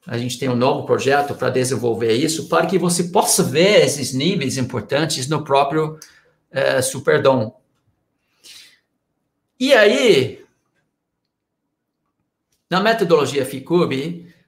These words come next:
quando uma tendência pequena se junta com uma tendência média, o movimento vai mais longe. Então, a gente pode acrescentar mais um fractal. Por quê?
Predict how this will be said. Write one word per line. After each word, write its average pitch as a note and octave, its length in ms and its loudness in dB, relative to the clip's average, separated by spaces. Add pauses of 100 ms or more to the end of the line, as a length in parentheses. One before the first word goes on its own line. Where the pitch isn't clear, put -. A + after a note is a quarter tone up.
quando G3 720 0
uma D#3+ 560 2
tendência C#3+ 640 -4
pequena D#3+ 880 -4
se D3+ 300 -4
junta D3+ 440 -2
com - 200 -6
uma C3+ 180 -4
tendência C3 580 -4
média, C#3+ 1080 2 (420)
o C#3 120 -6
movimento C#3+ 880 0
vai A#2 200 -2
mais D#3 240 -2
longe. G#3 720 -2 (1200)
Então, E3 220 -2
a D#3 80 0
gente D#3+ 280 -2
pode D3+ 340 -2
acrescentar C3+ 1000 -2
mais C3 460 -2
um D3 120 -4
fractal. E3+ 880 -6 (540)
Por - 300 -6
quê? G#2+ 440 -6